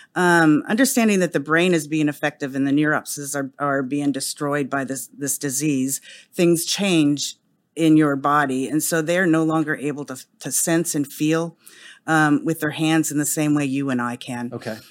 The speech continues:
Speaker 1: Um, so we alter <clears throat> that. Then we put on, have them put on a pair of glasses. You can go ahead and put your glasses on. And, um, they're dark. They're sunglasses, and they have a tiny hole in the middle that you have a little bit of vision in.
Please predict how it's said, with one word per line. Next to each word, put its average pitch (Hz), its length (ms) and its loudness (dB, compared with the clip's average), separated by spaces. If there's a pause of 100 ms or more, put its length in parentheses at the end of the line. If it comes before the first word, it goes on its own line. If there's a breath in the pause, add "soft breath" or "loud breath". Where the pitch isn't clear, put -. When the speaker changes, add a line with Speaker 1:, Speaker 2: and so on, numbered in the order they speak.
(180)
Speaker 1:
Um, 151 400 2
so 165 160 -4
we 180 160 0
alter 190 340 0
<clears throat> 147 120 0
that. 131 360 -4 (420 soft breath)
Then 202 180 2
we 220 160 2
put 214 280 -4
on, 185 460 2 (100)
have 175 140 -8
them 185 100 -6
put 190 180 -6
on 175 140 2
a 160 40 0 (160)
pair 180 260 -4
of 156 160 -6
glasses. 147 640 -6
You 160 80 -10
can 151 140 -4
go 143 120 -10
ahead 143 160 -8
and 143 80 -6
put - 180 -14
your 185 80 -14
glasses 135 420 -8
on. 170 240 -6 (840 soft breath)
And, 165 600 4
um, 160 340 4
they're 190 120 2
dark. 156 320 0
They're 180 80 -4
sunglasses, 180 640 -2
and 180 100 -2
they 170 60 0
have 160 140 -4
a 143 40 -2
tiny 220 360 -4
hole 208 320 -2
in 202 100 0
the 196 60 0
middle 190 300 -2
that 160 220 -2
you 170 120 -4
have 170 100 -4
a 151 60 -4
little 175 420 2
bit 202 160 2
of 196 120 0
vision 196 380 -4
in. 196 420 -2